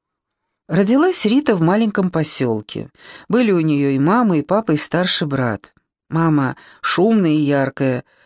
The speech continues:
вспыльчивая и необузданная, папа мягкий и покладистый. Родив дочку, мама села в тюрьму.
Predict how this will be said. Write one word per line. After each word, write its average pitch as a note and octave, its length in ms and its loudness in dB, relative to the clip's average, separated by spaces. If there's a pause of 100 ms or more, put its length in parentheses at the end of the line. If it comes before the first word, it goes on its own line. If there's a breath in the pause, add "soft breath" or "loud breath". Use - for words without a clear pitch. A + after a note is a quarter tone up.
(180)
вспыльчивая F#3+ 680 0
и F#3 220 0
необузданная, D#3 1120 0 (480 soft breath)
папа D4 280 0
мягкий A3 420 0
и F3+ 40 -2
покладистый. A2+ 880 -4 (1300)
Родив A3+ 400 2
дочку, C4 340 0
мама G#3 260 2
села G3 260 -2
в F3+ 80 -10
тюрьму. D3+ 560 -2